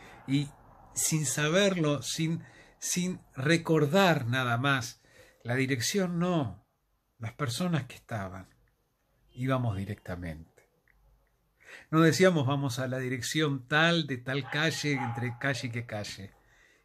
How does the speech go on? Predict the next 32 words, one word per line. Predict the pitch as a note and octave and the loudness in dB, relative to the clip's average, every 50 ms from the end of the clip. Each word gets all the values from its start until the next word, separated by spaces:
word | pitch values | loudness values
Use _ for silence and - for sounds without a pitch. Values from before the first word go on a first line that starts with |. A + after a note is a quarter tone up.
| _ _ | _ _
Íbamos | - F#3+ A3+ A3 F3 A#2+ G#2 | -6 -4 -2 0 0 0 0
a | G#2+ | -2
la | G#2+ A2 - | -2 -2 0
casa | C#3+ D3+ C#3+ - - C#3+ | 0 0 0 0 0 0
de | C3 A#2 | 0 0
la | A2+ G#2+ G#2 | 0 -2 -4
tía | - _ A#2+ B2 C3+ B2 | -4 _ 0 2 2 2
R-, | G#2 F#2 F#2 F2+ F#2 - G2 F#2 - - _ _ _ | 2 -2 -6 -8 -10 -12 -16 -18 -20 -20 _ _ _
de | - F#2 F2+ G2 | -18 -10 -8 -6
la | F#2 F#2 F#2+ - | -4 -4 -6 -4
tía | B2 A#2+ C3 C3+ B2+ A#2 | -4 0 0 2 2 2
Marta. | G#2+ G2 F#2 F#2+ A#2 D3 E3 E3 C3 G#2+ - - - F2 E2 - - _ _ _ _ _ _ _ _ _ - - - _ _ _ _ _ _ _ _ _ _ _ _ _ _ _ _ _ _ | 0 -2 -2 0 2 4 4 4 2 0 -6 -10 -12 -12 -12 -12 -16 _ _ _ _ _ _ _ _ _ -20 -20 -20 _ _ _ _ _ _ _ _ _ _ _ _ _ _ _ _ _ _
O | - A2 | -6 -2
íbamos | A#2 A#2+ B2+ B2+ A#2 A#2+ A#2 | -2 0 0 0 -2 -2 -2
a | |
la | G#2 G2+ | -4 -4
casa | - - A2+ - - A2 | -6 -6 -6 -2 -2 -2
de | G2+ G2 | -2 -2
mamá. | F#2+ G2 F#2+ F2+ F#2 F#2 - _ _ _ _ _ _ _ _ _ _ _ _ _ _ _ _ _ _ _ _ _ _ _ _ _ _ _ _ _ _ _ _ _ - - - - _ _ _ _ _ _ | -4 -6 -6 -8 -10 -12 -14 _ _ _ _ _ _ _ _ _ _ _ _ _ _ _ _ _ _ _ _ _ _ _ _ _ _ _ _ _ _ _ _ _ -20 -20 -20 -20 _ _ _ _ _ _
Eso | - E3+ D#3+ C#3+ A#2 - - - - F2+ E2+ - _ _ _ _ _ _ | 2 4 4 4 4 0 -4 -6 -8 -10 -12 -14 _ _ _ _ _ _
es | - A2+ G#2+ - - | -6 -6 -6 -4 -6
el | G#2 F#2 | -8 -8
cartógrafo. | - G2 E2+ E2+ - - D#2+ D#2 D2+ D2+ - - - _ _ _ _ _ _ _ _ _ _ _ _ _ _ _ _ _ _ _ _ _ _ _ _ _ _ _ _ _ _ _ _ _ _ _ _ _ _ _ _ _ _ _ _ _ _ | -8 -8 -10 -10 -12 -14 -14 -14 -14 -16 -18 -20 -20 _ _ _ _ _ _ _ _ _ _ _ _ _ _ _ _ _ _ _ _ _ _ _ _ _ _ _ _ _ _ _ _ _ _ _ _ _ _ _ _ _ _ _ _ _ _
Eso | - A#2 A#2+ - C#3+ | -8 -8 -6 -6 -6
justamente | C#3 - B2 A#2 - - G#2 G#2 G#2 G#2 F#2+ F2+ - F#2 | -6 -6 -8 -8 -6 -6 -6 -4 -4 -6 -6 -8 -10 -10
es | - - | -10 -10
el | F#2 F#2 | -10 -10
cartógrafo | - - F2 E2+ - - G2 G2+ G2 G2 - - G2+ F2 | -8 -8 -8 -8 -8 -8 -6 -6 -6 -6 -6 -8 -10 -10
que | - - G2+ | -10 -6 -6
se | - - A2+ A2 | -4 -2 -2 -2
las | A2 A#2 A#2 - | -2 -2 -4 -4
recomiendo, | A2+ - A2 A2+ C3 C#3+ C#3+ C#3+ - - A#2+ A#2 A2+ A#2 B2 C3 C#3 D3 D3 C#3+ C#3 C3+ C#3 C#3+ C#3+ C#3+ | -10 -10 -6 -2 -2 -2 -2 -2 -4 -2 -2 0 0 0 2 2 2 2 2 2 0 2 2 2 0 0